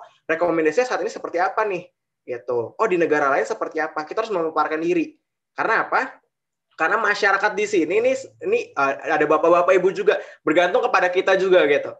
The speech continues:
Bergantung kepada calon-calon dokter ini di masa depan.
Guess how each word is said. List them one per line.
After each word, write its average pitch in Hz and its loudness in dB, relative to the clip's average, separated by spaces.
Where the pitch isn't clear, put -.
Bergantung 214 0
kepada 180 2
calon-calon 170 2
dokter 160 -2
ini 196 -2
di 170 2
masa 160 0
depan. 156 0